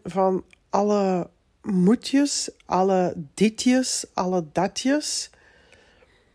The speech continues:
Niet verbonden zijn met verwachtingen van buitenaf, maar volledig afgestemd zijn op wat ik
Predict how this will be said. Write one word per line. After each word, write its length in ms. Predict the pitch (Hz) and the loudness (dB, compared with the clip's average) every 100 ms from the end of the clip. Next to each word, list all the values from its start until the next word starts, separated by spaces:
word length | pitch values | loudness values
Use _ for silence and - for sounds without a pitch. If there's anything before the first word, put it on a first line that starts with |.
| _ _ _ _ _ _ _ _ _ _ _ _ _ _ _ _ | _ _ _ _ _ _ _ _ _ _ _ _ _ _ _ _
Niet 420 | - 196 202 254 | -2 2 4 4
verbonden 680 | - 277 190 208 285 302 247 | 4 -2 2 6 6 6 2
zijn 560 | 190 202 196 185 185 175 - _ | 0 0 2 4 2 0 -6 _
met 580 | - 190 180 180 - - _ _ - - | -4 0 0 -2 -8 -12 _ _ -20 -20
verwachtingen 1120 | - 202 185 185 214 - 285 247 214 202 196 - - | -8 -2 4 4 4 0 0 4 4 4 0 -4 -12
van 280 | 165 208 190 | 0 0 2
buitenaf, 880 | 190 190 185 180 208 392 - - - _ _ _ _ _ _ _ _ _ _ _ - - - - - - _ _ | 2 0 0 4 4 4 -2 -14 -20 _ _ _ _ _ _ _ _ _ _ _ -20 -20 -20 -20 -20 -20 _ _
maar 360 | - 202 190 - - | -4 0 0 -2 -6
volledig 720 | - 175 208 202 285 294 240 | -6 4 8 10 8 6 2
afgestemd 680 | - 226 - 240 - 226 220 | 0 0 0 -6 -4 -2 -2
zijn 440 | 196 214 208 214 214 _ _ _ _ _ _ _ - | -4 0 2 2 -2 _ _ _ _ _ _ _ 0
op 240 | 202 - | 0 0
wat 260 | 180 170 170 | -4 -2 0
ik 320 | 226 - | -2 -6